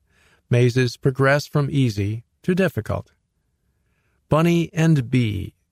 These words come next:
Animal Friends by Sam Williams is also new. It's a print Braille board book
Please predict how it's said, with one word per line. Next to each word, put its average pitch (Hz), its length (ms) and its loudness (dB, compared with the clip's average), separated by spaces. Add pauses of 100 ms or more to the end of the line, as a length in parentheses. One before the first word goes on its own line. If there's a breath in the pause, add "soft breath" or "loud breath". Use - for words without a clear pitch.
(160)
Animal 135 320 2
Friends 104 560 -4 (420)
by 117 160 2
Sam 135 440 0
Williams 120 600 -2
is 151 160 -2
also 139 540 -2
new. 110 480 0 (560 soft breath)
It's 156 220 0
a 160 80 2
print 190 420 -2 (200)
Braille 160 360 2
board 135 500 0
book 101 240 -8